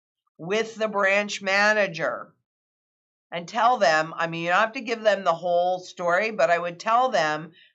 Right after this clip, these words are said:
that you have a position in cash that was, you know, that you have a paper trail on that you want to deposit and you want to turn around and you want to, you want to buy precious metals with it, or you don't even tell them why,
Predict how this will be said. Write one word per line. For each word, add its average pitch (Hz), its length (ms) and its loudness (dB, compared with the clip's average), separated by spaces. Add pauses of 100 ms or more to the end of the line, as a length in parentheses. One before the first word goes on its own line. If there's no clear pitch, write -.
that 175 300 2
you 170 160 -6
have 185 520 0 (600)
a 175 80 0
position 208 520 -6
in 269 120 -8
cash 185 640 -2 (280)
that 175 420 4 (120)
was, 170 480 -8 (320)
you 185 160 -6
know, 180 140 -2
that 160 160 -2
you 165 100 -4
have 214 160 2
a 330 80 -8
paper 247 320 -6
trail 180 420 0
on 165 380 2 (260)
that 190 160 -6
you 165 120 -4
want 170 260 2
to 226 60 -2
deposit 170 880 0 (240)
and 175 140 -4
you 185 120 -6
want 185 200 -2
to 180 60 -10
turn 190 320 -6
around 175 500 2
and 165 220 -10
you 165 100 -8
want 165 220 -2
to, 156 480 -8
you 175 140 -10
want 165 180 -2
to 156 60 -2
buy 151 320 0
precious 160 500 -8
metals 160 340 -4
with 151 200 -6
it, 156 140 -4
or 156 140 -8
you 156 180 -10 (100)
don't 185 280 -2
even 139 220 -12
tell 131 220 -6
them 127 120 -10
why, 120 360 -8